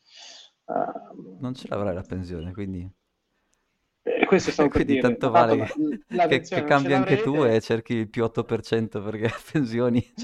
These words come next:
Speaker 2: non
Speaker 1: Cercate
Speaker 2: penso
Speaker 1: di,
Speaker 2: proprio.
Speaker 1: cambiate lavoro,
Speaker 2: <laughs>
Speaker 1: cercate più otto per cento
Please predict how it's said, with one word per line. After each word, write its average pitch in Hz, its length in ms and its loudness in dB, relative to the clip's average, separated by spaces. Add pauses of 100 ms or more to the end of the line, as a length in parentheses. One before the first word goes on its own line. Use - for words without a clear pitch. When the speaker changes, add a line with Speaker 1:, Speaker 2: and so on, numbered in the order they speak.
(140)
Speaker 2:
non 113 140 0
Speaker 1:
Cercate - 20 -2
Speaker 2:
penso 120 320 0
Speaker 1:
di, - 0 -
Speaker 2:
proprio. 110 420 -2
Speaker 1:
cambiate 170 380 -4
lavoro, 180 540 -2
Speaker 2:
<laughs> - 0 -
Speaker 1:
cercate 156 440 -10
più 139 160 -14
otto 135 200 -16
per 160 180 -14
cento 196 680 -14